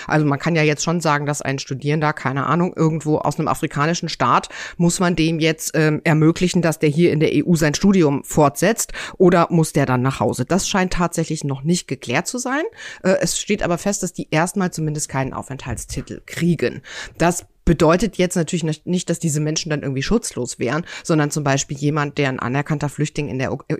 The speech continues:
Ukraine war, der kann natürlich auch hier in Deutschland dann einen Asylantrag stellen.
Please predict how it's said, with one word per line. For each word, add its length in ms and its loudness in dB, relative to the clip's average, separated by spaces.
Ukraine 460 0
war, 180 -2
der 80 0
kann 180 2
natürlich 520 0
auch 100 -8
hier 120 -6
in 80 -4
Deutschland 380 -4
dann 180 -6
einen 160 -8
Asylantrag 600 -4
stellen. 260 -10